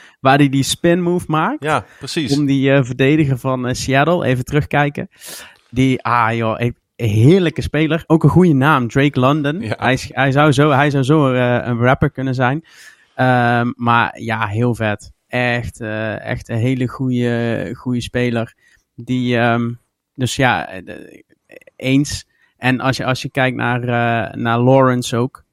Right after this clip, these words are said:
Speaker 1: bij de Jaguars, de leap die hij maakt, voor mij ook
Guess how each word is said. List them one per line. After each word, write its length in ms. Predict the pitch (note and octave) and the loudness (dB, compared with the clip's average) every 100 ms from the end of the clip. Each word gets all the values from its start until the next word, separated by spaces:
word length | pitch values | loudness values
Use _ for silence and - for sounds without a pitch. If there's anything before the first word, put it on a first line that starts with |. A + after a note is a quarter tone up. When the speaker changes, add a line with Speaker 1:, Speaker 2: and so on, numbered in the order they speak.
| _ | _
Speaker 1:
bij 180 | A2+ A#2 | -2 -2
de 80 | A#2 | -2
Jaguars, 580 | B2+ A#2+ A#2+ A#2+ A#2+ - | 0 0 0 0 -2 -4
de 100 | A#2+ | -6
leap 260 | B2 B2+ | -4 -6
die 120 | - A2+ | -4 -2
hij 180 | B2 A#2+ | 0 0
maakt, 440 | A#2 A2+ B2 - _ _ _ _ | 0 0 -4 -12 _ _ _ _
voor 140 | - A#2 | -4 2
mij 260 | B2+ B2+ | 2 2
ook 180 | B2+ | -2